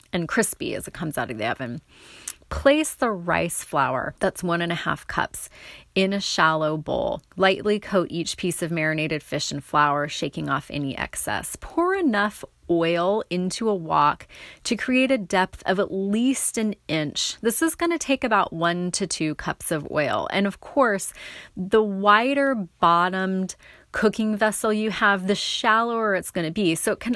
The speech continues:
often be a much better choice if you're trying not to use this gallons of oil to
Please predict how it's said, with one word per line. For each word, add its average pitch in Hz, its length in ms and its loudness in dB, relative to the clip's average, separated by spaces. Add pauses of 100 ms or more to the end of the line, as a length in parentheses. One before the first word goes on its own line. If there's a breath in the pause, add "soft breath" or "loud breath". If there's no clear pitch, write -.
(120)
often 247 440 2
be 208 280 0
a - 100 -6
much 175 300 0
better 165 240 0
choice 156 360 0
if 175 140 -4
you're 175 80 -2
trying 269 320 0
not 226 200 -2
to - 120 -4
use 160 560 -4
this - 240 -8 (140)
gallons 180 420 -4
of 175 100 -4
oil 156 400 0 (520 loud breath)
to 240 240 4